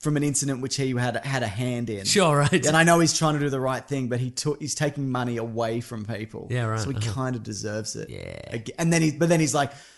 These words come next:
Speaker 1: "Spider-Man, this is a, this is above your pay grade or whatever. Stay out of it." But he, he's not, he doesn't, he's not really doing anything about it.
Speaker 2: Yeah, sure,
Speaker 1: He's
Speaker 2: right.
Speaker 1: not really hands-on. You've got automated Iron Man suits. You could probably do this yourself
Speaker 2: <laughs> Right.
Speaker 1: from the shower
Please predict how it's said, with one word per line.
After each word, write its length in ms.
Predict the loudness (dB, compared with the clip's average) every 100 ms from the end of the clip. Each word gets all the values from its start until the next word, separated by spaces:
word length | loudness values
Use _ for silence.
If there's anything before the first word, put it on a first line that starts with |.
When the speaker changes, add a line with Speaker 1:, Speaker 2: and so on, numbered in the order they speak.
| _ -2
Speaker 1:
"Spider-Man, 680 | 8 10 10 6 4 2
this 160 | -2 0
is 180 | 2 4
a, 100 | 2
this 200 | 2 2
is 80 | 4
above 260 | 4 6
your 120 | 6
pay 240 | 6 8 8
grade 240 | 8 8
or 40 | 6
whatever. 220 | 4 2
Stay 160 | 6
out 180 | 8 8
of 80 | 6
it." 320 | 0 -4 -2
But 140 | 0 2
he, 100 | 2
he's 200 | 4 4
not, 320 | 4 2 -6 -4
he 80 | 2
doesn't, 400 | 2 2 -4 -4
he's 100 | -2
not 120 | 2
really 200 | 6 6
doing 420 | 4 4 4 6
anything 320 | 4 4 2
about 360 | 4 8 8 8
it. 120 | 4
Speaker 2:
Yeah, 140 | 4
sure, 200 | 2 2 4
Speaker 1:
He's 80 |
Speaker 2:
right. 160 | 6 6
Speaker 1:
not 80 | 6
really 240 | 6 6
hands-on. 600 | 4 4 4 2 2 2
You've 120 | 2 4
got 160 | 2 2
automated 460 | 4 4 4 2
Iron 260 | 0 0 -2
Man 180 | -2 -4
suits. 240 | -6 -4
You 80 | -2
could 180 | -2 -6
probably 540 | -2 0 0 0 0
do 180 | 2 0
this 200 | 0 -2
yourself 580 | -2 0 0 2 2 4
Speaker 2:
<laughs> 0 |
Right. 280 | 4 4 0
Speaker 1:
from 480 | -6 2 2 2 0
the 100 | 2
shower 600 | 4 4 2 0 -4 -8